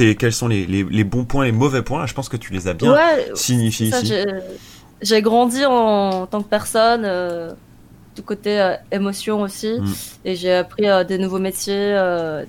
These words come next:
Speaker 2: des nou-, j'ai aussi appris de nouvelles compétences.
Speaker 1: Ouais, tu t'es,
Speaker 2: Donc,
Speaker 1: euh,
Speaker 2: euh,
Speaker 1: validé à toi-même que tu pouvais te rendre indispensable pour une équipe, et ça, je pense que c'est, c'était important, euh, dans ton développement. Tu quittes Misfits, et une nouvelle fois, ben, un nouveau contact. Qui c'est qui cherche ?
Speaker 2: C'est ça.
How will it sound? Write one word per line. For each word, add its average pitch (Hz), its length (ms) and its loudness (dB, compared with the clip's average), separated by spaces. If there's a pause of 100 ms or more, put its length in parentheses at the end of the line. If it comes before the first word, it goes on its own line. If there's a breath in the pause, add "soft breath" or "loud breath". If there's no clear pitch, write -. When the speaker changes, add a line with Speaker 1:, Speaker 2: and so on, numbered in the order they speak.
Speaker 2:
des 180 80 -6
nou-, 170 200 -4
j'ai 175 220 -6
aussi 175 240 -8
appris 180 220 -8
de 185 80 -6
nouvelles 185 200 0
compétences. 190 520 -4 (260 loud breath)
Speaker 1:
Ouais, 139 140 4
tu 139 120 2
t'es, 131 200 10
Speaker 2:
Donc, 123 100 10
Speaker 1:
euh, 110 300 10
Speaker 2:
euh, - 20 6
Speaker 1:
validé 147 400 8
à 143 60 8
toi-même 147 340 2
que - 100 -2
tu 120 200 -4
pouvais 135 240 -2
te - 80 -4
rendre 131 180 0
indispensable 123 480 -2
pour 117 140 -2
une 113 80 0
équipe, 127 240 -6
et 104 80 -2
ça, 123 100 -8
je 120 100 -8
pense 120 160 -10
que 104 100 -6
c'est, 82 420 -4 (240 loud breath)
c'était 117 240 0
important, 117 640 2
euh, 92 220 2
dans 98 160 0
ton 101 240 -2
développement. 110 560 4 (320 loud breath)
Tu 175 180 0
quittes - 360 2
Misfits, 180 580 4 (100)
et 165 100 10
une 170 100 6
nouvelle 156 240 8
fois, 180 280 8
ben, 120 140 6
un 113 80 10
nouveau 127 220 6
contact. - 580 6 (580 soft breath)
Qui - 140 0
c'est 175 180 8
qui 147 160 0
cherche ? 151 380 8
Speaker 2:
C'est 392 120 4
ça. 226 360 2